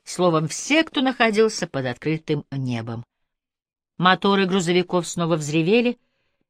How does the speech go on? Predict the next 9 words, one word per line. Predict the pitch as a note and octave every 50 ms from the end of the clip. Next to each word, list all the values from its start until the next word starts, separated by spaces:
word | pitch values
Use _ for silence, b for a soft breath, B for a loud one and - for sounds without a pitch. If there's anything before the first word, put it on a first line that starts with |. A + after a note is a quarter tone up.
| _ _ _
из-под | D#3 F#3 F#3+ - - A3 G#3 -
колёс, | - G#3+ G#3+ A3 B3 D4 D#4 D4+ -
скользивших | - - - F#3+ F3+ F3+ E3 F3 A#3+ C4+ B3 - - F3+ E3 - - - _ _ _ _ _ _ _ _
на | - E3+ F#3+ G3
мокром | G3 G#3 A#3+ C4 C4 - G#3 G3 F#3 -
утрамбованном | - F#3+ - - F#3+ F#3 F3+ F#3 E3+ D#3 E3+ G#3+ B3 A3 F#3+ F3+ E3+ E3 D#3+ D#3+ - - _ _ _
снегу, | - - - - F3 F3 F3+ E3+ D#3+ D#3+ E3+ A#3 C4+ C4+ - _ _ _ _ _ _ _ _ _ _ _ _
шёл | - - - - E3 D3+ D3+ D3
дым. | C#3+ D#3+ A#3 C4 C4+ C4